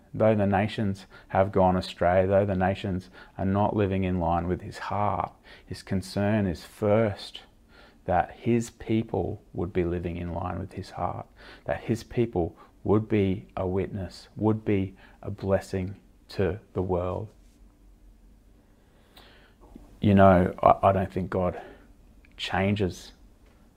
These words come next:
the way that he does these things and is going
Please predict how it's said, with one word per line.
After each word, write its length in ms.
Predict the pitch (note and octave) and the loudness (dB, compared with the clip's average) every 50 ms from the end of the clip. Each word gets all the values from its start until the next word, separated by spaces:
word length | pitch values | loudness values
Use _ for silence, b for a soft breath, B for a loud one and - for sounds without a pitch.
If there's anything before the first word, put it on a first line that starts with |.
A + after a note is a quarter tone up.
| _ | _
the 80 | - - | -6 -2
way 440 | F#2+ F2+ - F#2+ F#2+ F#2 - - - - _ _ - | 0 2 0 0 -2 -4 -8 -12 -18 -20 _ _ 0
that 200 | - D#2+ - G2 | 0 0 2 2
he 280 | F2+ F2 F2 E2 - - b b b b b b - - - - _ _ - - _ - - - - | -2 -2 -4 -6 -8 -12 b b b b b b -20 -20 -20 -20 _ _ -20 -20 _ -16 -16 -12 -2
does 340 | - E2+ E2+ E2 - - - - | 0 0 0 0 -2 -6 -8 -4
these 320 | F2 E2+ D#2+ - - - | -2 -2 -2 -4 -8 -14
things 560 | - - E2+ E2+ E2 E2+ F2+ F#2+ - - - - - | -6 -4 -4 -4 -4 -6 -8 -8 -12 -14 -20 -12 -6
and 200 | F2 F2 F2 F2 | -4 -4 -4 -4
is 140 | E2+ - - | -6 -8 -8
going 520 | - - F2 F2 E2 E2+ E2+ - A2+ - | -6 -4 -4 -2 -2 -4 -4 -6 -8 -12